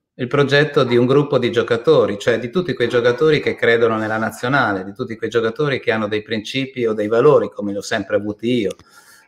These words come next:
Io ho giocato la Davis sempre, in tutte le maniere, tutte le volte che me l'hanno chiesto, mi sono anche sacrificato qualche volta perché non stavo bene.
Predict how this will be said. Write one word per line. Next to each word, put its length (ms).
Io 240
ho 40
giocato 400
la 100
Davis 460
sempre, 1040
in 180
tutte 260
le 120
maniere, 520
tutte 220
le 60
volte 260
che 80
me 100
l'hanno 240
chiesto, 720
mi 80
sono 220
anche 220
sacrificato 720
qualche 200
volta 260
perché 180
non 120
stavo 260
bene. 300